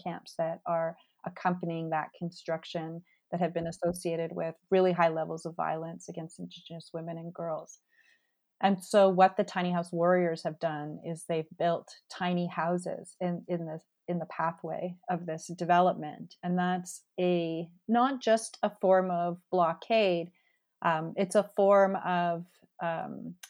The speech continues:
it's a physical materialization of their lack of consent, <laughs> um, to the pipeline. Uh, and so i-, in so doing, they are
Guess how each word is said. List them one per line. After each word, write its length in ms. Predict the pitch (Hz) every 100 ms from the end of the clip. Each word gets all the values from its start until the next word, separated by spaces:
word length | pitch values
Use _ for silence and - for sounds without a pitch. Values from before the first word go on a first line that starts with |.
| _ _ -
it's 180 | 190 202
a 380 | 175 165 165 - -
physical 1040 | 220 233 226 214 196 190 190 185 185 190 _ -
materialization 1700 | 147 156 160 185 180 - 196 190 180 160 165 165 180 180 160 156 160
of 140 | 175 170
their 220 | 170 160
lack 360 | 160 156 175
of 140 | 180 165 -
consent, 580 | - 170 - 170 - - - 202 180 -
<laughs> 420 | - - - -
um, 460 | 175 170 165 175 -
to 120 | -
the 100 | 185
pipeline. 600 | 180 240 247 196 165 165 131 - _ -
Uh, 360 | 196 185 175 -
and 220 | 196 196
so 760 | 185 - 208 196 196 190 190 - _ _ -
i-, 140 | 202 -
in 240 | 220 214
so 260 | 214 214 196
doing, 720 | 180 240 247 202 185 180 180 - _
they 180 | 196 185
are 500 | 180 175 170 170